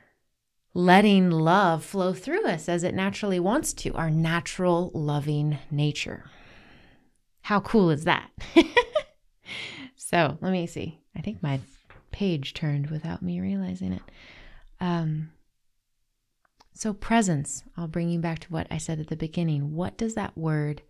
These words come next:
evoke for you? What do you feel when you think about presence?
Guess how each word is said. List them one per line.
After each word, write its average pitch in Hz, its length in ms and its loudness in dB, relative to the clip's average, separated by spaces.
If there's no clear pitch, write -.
evoke 214 360 2
for - 160 -8
you? 143 200 -4
What 156 100 -2
do 180 60 0
you 185 140 -2
feel 156 500 0
when 139 160 -2
you 139 80 -6
think 151 340 -6
about 131 400 -6
presence? 143 720 -6